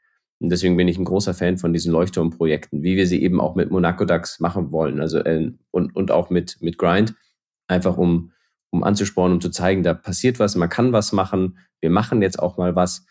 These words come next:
Und deswegen finde ich so Pilotprojekte und, und Leuchtturmprojekte auch immer super schön, dass man eben andere Player in, in der Industrie oder in anderen Industrien auch oder ihnen, ihnen zeigt, dass man was machen kann. Und genau das Gleiche machen wir jetzt eben auch an, bei der Unternehmertum,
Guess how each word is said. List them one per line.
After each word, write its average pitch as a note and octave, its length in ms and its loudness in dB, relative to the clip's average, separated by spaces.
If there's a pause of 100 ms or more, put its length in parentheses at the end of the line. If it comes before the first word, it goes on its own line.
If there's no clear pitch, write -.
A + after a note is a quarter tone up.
(300)
Und D#2 100 -2
deswegen F2+ 280 2
finde G2 160 2
ich F2+ 60 0
so F#2 120 -2
Pilotprojekte F#2+ 800 0
und, D#2 180 0
und E2 160 0
Leuchtturmprojekte F2+ 760 0
auch D#2+ 100 0
immer F2 460 0
super G2 300 0
schön, G2 260 2
dass F2+ 200 2
man E2+ 120 2
eben E2+ 400 0 (360)
andere G2+ 420 4
Player G2 420 2
in, E2+ 320 0
in F#2+ 160 0
der G2+ 180 4
Industrie A2 380 2
oder G2+ 140 4
in F2 80 2
anderen G#2 180 2
Industrien F#2 540 -2
auch F2 280 -2 (180)
oder - 180 -10
ihnen, F2 200 -2
ihnen F2+ 160 0
zeigt, F2 320 0
dass F#2 140 -2
man E2+ 160 -2
was D#2+ 140 -8
machen E2+ 260 -4
kann. A2 380 -2 (260)
Und F2+ 560 0 (160)
genau F2+ 300 4
das F2+ 180 -2
Gleiche F#2 380 0
machen F2 280 -2
wir F2 120 2
jetzt F2 240 0
eben E2 180 -4
auch D#2+ 160 -6
an, D2+ 260 -4
bei F2+ 140 2
der F#2+ 120 2
Unternehmertum, G#2 840 2